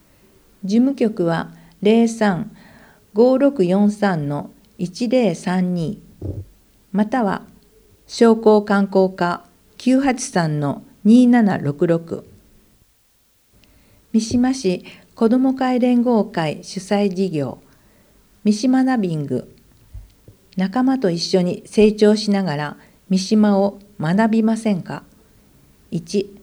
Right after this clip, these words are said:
七月十八日。二、七月三十一日から八月一日、箱根の里にて一泊二日の講習会。三、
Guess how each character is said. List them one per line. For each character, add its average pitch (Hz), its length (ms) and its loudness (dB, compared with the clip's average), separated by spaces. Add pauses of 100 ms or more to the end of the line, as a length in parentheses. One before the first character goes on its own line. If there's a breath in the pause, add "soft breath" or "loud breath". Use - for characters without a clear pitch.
(140)
七 - 280 -2
月 240 380 0
十 190 260 4
八 196 320 -4
日。 185 500 -2 (400)
二、 190 280 -2 (360 soft breath)
七 - 260 0
月 240 280 0
三 269 320 2
十 190 140 2
一 165 240 -2
日 208 260 2
か 160 140 -4
ら 139 120 -4
八 - 360 -4
月 220 280 0 (140)
一 165 100 -2
日、 160 480 -8 (540 soft breath)
箱 190 280 0
根 233 120 6
の 233 140 4
里 220 320 0
に 208 140 4
て - 280 -4
一 175 120 -2
泊 226 440 -2
二 208 200 -8
日 214 120 0
の 202 160 2
講 185 260 0
習 170 260 -4
会。 123 320 -12 (720)
三、 185 460 -4